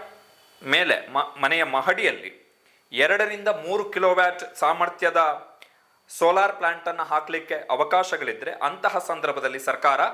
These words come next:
ಅರವತ್ತು ಸಾವಿರದಿಂದ ಎಪ್ಪತ್ತೆಂಟು ಸಾವಿರ ರೂಪಾಯಿ ಸಬ್ಸಿಡಿಯನ್ನು ಕೊಡುತ್ತೆ. ಮುನ್ನೂರು ಯೂನಿಟ್ಗಿಂತ ಮೇಲ್ಮಟ್ಟು ಒಂದು ವೇಳೆ ಬಳಕೆ ಆದ್ರೆ, ಮುನ್ನೂರು ಯೂನಿಟ್ಗಿಂತ ಜಾಸ್ತಿ ಏನಾದ್ರೂ ಮನೆಯಲ್ಲಿ ವಿದ್ಯುತ್ ಕನ್ಸಂಪ್ಷನ್ ಆಗ್ತಾ ಇದ್ರೆ, ಆ ಸಂದರ್ಭದಲ್ಲಿ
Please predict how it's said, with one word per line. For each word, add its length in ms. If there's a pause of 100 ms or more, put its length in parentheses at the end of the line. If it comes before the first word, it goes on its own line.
(380)
ಅರವತ್ತು 460
ಸಾವಿರದಿಂದ 540
ಎಪ್ಪತ್ತೆಂಟು 760
ಸಾವಿರ 240
ರೂಪಾಯಿ 260
ಸಬ್ಸಿಡಿಯನ್ನು 520
ಕೊಡುತ್ತೆ. 440 (520)
ಮುನ್ನೂರು 420
ಯೂನಿಟ್ಗಿಂತ 640
ಮೇಲ್ಮಟ್ಟು 960 (420)
ಒಂದು 240
ವೇಳೆ 180
ಬಳಕೆ 340
ಆದ್ರೆ, 180
ಮುನ್ನೂರು 380
ಯೂನಿಟ್ಗಿಂತ 480
ಜಾಸ್ತಿ 500
ಏನಾದ್ರೂ 340
ಮನೆಯಲ್ಲಿ 540 (260)
ವಿದ್ಯುತ್ 400
ಕನ್ಸಂಪ್ಷನ್ 520
ಆಗ್ತಾ 340
ಇದ್ರೆ, 420 (220)
ಆ 160
ಸಂದರ್ಭದಲ್ಲಿ 800